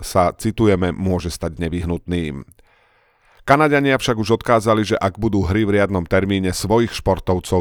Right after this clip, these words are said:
do Tokia nepošlú. Austrálčania už svojim športovcom povedali, aby sa pripravovali na termín leto dvetisícdvadsaťjeden. Slovenský olympijský a športový výbor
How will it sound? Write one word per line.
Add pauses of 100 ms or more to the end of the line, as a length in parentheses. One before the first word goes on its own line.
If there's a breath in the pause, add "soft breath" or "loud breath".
do
Tokia
nepošlú. (640 soft breath)
Austrálčania
už
svojim
športovcom
povedali,
aby
sa
pripravovali
na
termín
leto
dvetisícdvadsaťjeden. (720 soft breath)
Slovenský
olympijský
a
športový
výbor